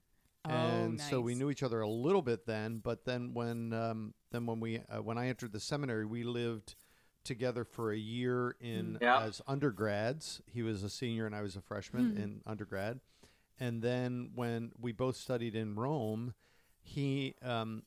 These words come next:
Speaker 2: he had come back for his doctoral studies in my last year of my, uh, theology studies. So
Speaker 1: Okay.
Speaker 2: we lived together there. And
Speaker 3: Yep.
Speaker 1: In Rome.
Speaker 2: in Rome.
Speaker 1: Mm.
Speaker 2: And have not
Speaker 3: In
Speaker 2: lived,
Speaker 3: Rome.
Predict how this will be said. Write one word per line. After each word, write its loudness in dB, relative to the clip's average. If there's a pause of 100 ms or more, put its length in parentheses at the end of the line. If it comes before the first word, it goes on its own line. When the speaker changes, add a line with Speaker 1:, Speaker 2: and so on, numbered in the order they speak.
Speaker 2:
he 0
had 2
come -4
back 2
for -2
his -2
doctoral 0
studies -2
in -2
my -2
last -4
year 0 (480)
of -2
my, -4 (100)
uh, -6
theology -2
studies. -10 (140)
So 0
Speaker 1:
Okay. 0
Speaker 2:
we -2
lived -4
together -4
there. -6 (180)
And 6
Speaker 3:
Yep. 12
Speaker 1:
In 8
Rome. 4 (160)
Speaker 2:
in 0
Rome. 2
Speaker 1:
Mm. 0
Speaker 2:
And 6
have 8
not 4
Speaker 3:
In 0
Speaker 2:
lived, 8
Speaker 3:
Rome. -10